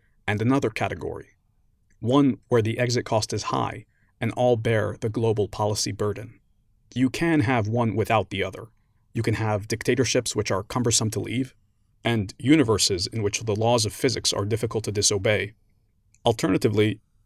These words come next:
you could have porn fetishes which are highly favored, but to which you don't have to ascribe. Yet,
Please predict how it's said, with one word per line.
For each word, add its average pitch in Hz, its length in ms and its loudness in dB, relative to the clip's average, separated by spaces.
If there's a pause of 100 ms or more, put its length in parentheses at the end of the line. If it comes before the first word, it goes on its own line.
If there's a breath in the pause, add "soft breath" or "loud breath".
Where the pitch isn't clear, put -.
(140)
you 120 120 -2
could 113 140 0
have 107 400 0
porn 160 240 2
fetishes 107 480 0
which 104 140 -2
are 98 100 0
highly 120 320 0
favored, 123 540 0 (400)
but 135 140 2
to 139 80 -4
which 135 180 2
you 127 80 0
don't 135 160 2
have 120 180 0
to 107 120 -4
ascribe. - 500 -2 (840)
Yet, 110 200 2